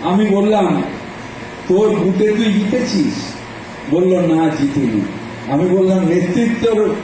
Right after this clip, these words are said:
মালদার নেতৃত্ব চেঞ্জ করবো আর নিজের বুথে জিততে পারবে না?" সে বলবে, "মালদার নেতৃত্ব কে রয়েছে?" নিজের এ আচারী ধর্ম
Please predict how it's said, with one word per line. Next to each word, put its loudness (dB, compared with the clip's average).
মালদার 2
নেতৃত্ব 2
চেঞ্জ 0
করবো 2
আর 0
নিজের 2
বুথে 2
জিততে 2
পারবে 2
না?" 0
সে 2
বলবে, 4
"মালদার 2
নেতৃত্ব 2
কে 2
রয়েছে?" 0
নিজের 2
এ 4
আচারী 2
ধর্ম 2